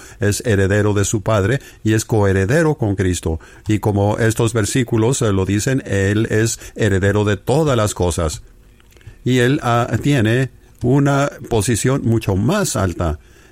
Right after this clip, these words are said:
Y él ha sido hecho tanto mejor que los ángeles, porque él ha obtenido un nombre más excelente. Y como ven, Dios tiene algo en mente para usted y para mí, que es,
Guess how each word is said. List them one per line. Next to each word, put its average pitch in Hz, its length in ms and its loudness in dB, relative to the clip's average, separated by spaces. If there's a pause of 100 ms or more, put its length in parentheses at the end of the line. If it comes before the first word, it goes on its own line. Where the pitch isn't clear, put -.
Y 120 80 0
él 135 260 0
ha 123 160 0
sido 123 380 0
hecho 120 320 0
tanto 160 520 0
mejor 110 380 0
que 101 80 -4
los 95 180 -2
ángeles, 85 520 -4 (1800)
porque 107 500 0
él 110 160 2
ha 110 280 0
obtenido 107 720 0
un 113 200 0
nombre 101 320 0
más 98 220 0
excelente. 90 640 -2 (260)
Y 113 80 -2
como 104 240 0
ven, 101 220 0
Dios 107 320 0
tiene 104 260 0
algo 104 280 0
en 98 80 0
mente 101 340 0
para 95 180 -2
usted 92 380 -2
y 92 80 -2
para 78 240 -4
mí, 107 240 0 (500)
que 92 300 2
es, - 340 -4